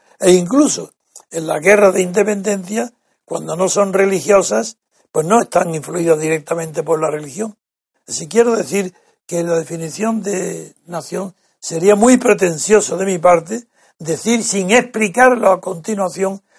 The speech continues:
cuál es el concepto que mejor la define. Desde luego, yo digo que es, que el Estado es la personificación de la nación, lo que permite a la nación actuar en la vida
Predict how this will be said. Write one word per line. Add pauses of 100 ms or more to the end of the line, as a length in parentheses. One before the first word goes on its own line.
(140)
cuál
es
el
concepto
que
mejor
la
define. (720)
Desde
luego, (440)
yo
digo
que
es, (640)
que
el
Estado
es
la
personificación
de
la
nación, (320)
lo
que
permite
a
la
nación
actuar (840)
en
la
vida